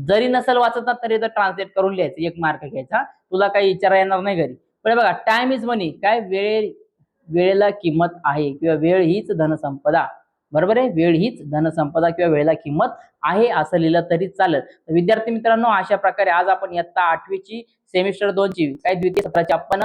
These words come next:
अ, इंग्रजी या विषयाची पूर्ण प्रश्नपत्रिका आपण ॲनालिसिस करून घेतली. अशा प्रकारचेच प्रश्न असणार. फॉर्मॅट हा सेम असणार सगळ्या शाळांमध्ये, महाराष्ट्रातील सगळ्या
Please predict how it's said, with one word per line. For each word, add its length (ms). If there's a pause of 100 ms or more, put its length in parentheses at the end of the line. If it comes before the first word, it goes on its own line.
(380)
अ, 340 (840)
इंग्रजी 380
या 80
विषयाची 440
पूर्ण 320
प्रश्नपत्रिका 600
आपण 200
ॲनालिसिस 500
करून 220
घेतली. 220
अशा 280
प्रकारचेच 520
प्रश्न 300
असणार. 300 (320)
फॉर्मॅट 380
हा 320
सेम 320
असणार 260 (320)
सगळ्या 320
शाळांमध्ये, 440
महाराष्ट्रातील 480
सगळ्या 240